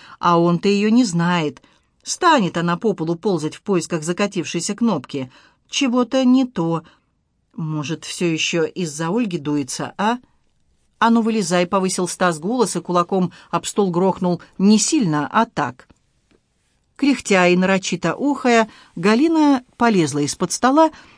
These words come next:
но лицо повернула к нему лишь правой щекой, уводя взгляд в сторону. Теперь она на дверь его кабинета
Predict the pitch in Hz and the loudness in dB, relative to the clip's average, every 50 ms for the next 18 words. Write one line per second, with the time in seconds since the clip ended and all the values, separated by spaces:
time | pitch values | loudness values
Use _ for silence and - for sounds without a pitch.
0 | _ - - 226 269 349 370 370 339 302 254 - - - 311 302 247 254 240 233 | _ -2 4 4 4 6 6 4 4 2 2 -2 -2 -2 -2 0 2 2 2 2
1 | 233 240 254 262 247 226 - 240 233 233 240 233 220 - - - 214 208 214 220 | 4 4 4 4 4 2 2 2 4 4 4 4 2 0 -2 -2 0 0 2 2
2 | 254 240 - - 190 170 - 175 180 170 165 - - - - - 185 185 185 175 | 0 0 0 -2 -2 0 2 4 4 4 4 2 -8 -16 -6 -2 0 2 2 2
3 | 185 180 165 156 147 175 185 180 175 - - - 202 185 175 180 175 170 170 165 | 2 0 0 0 0 0 0 0 0 -4 -6 -2 -2 0 2 2 2 0 0 -2
4 | _ _ _ _ _ _ _ _ _ _ _ _ - - 220 190 - 254 247 226 | _ _ _ _ _ _ _ _ _ _ _ _ -4 -4 -4 0 2 2 2 4
5 | 202 196 190 190 185 180 170 185 202 196 190 190 185 180 185 185 175 175 185 202 | 4 2 2 2 2 0 2 0 0 2 2 0 0 0 -2 -2 -2 0 2 2
6 | 220 226 220 214 196 185 | 2 0 2 0 0 0